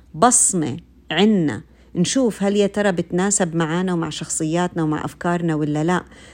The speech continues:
مش نتبناه، والله فلان الفلاني بيعمل هيك مع أولاده، يبقى إحنا لازم ناخدها ونعمل هيك مع،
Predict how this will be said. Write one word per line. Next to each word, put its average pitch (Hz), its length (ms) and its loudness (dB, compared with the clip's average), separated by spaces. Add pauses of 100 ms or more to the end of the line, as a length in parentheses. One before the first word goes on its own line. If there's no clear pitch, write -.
(120)
مش 220 220 0
نتبناه، 180 600 0
والله 175 380 2
فلان 202 340 -2
الفلاني 190 420 -2
بيعمل 180 380 0
هيك 180 260 -2
مع 170 160 0
أولاده، 180 420 0
يبقى 175 360 0
إحنا 170 220 -2
لازم 170 340 0
ناخدها 165 420 -2
ونعمل 160 360 -2
هيك 165 200 -2
مع، 165 160 -2